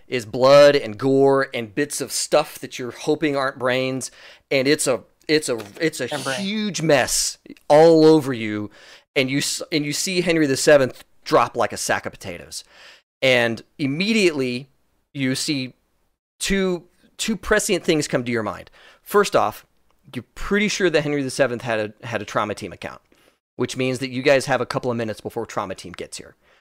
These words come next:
Speaker 1: Um, you have dealt with trauma team in the past, and it has always gone, uh, kinda weird, because trauma team clears the area before they get their man,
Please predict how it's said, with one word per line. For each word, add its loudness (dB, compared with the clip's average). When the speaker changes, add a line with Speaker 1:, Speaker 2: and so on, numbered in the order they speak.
Speaker 1:
Um, -4
you 0
have 2
dealt 6
with 0
trauma 0
team -2
in 2
the 2
past, 0
and 2
it 2
has 4
always 6
gone, 2
uh, -4
kinda -2
weird, -2
because 2
trauma 0
team -2
clears 2
the -6
area 2
before 4
they 4
get 0
their 2
man, -6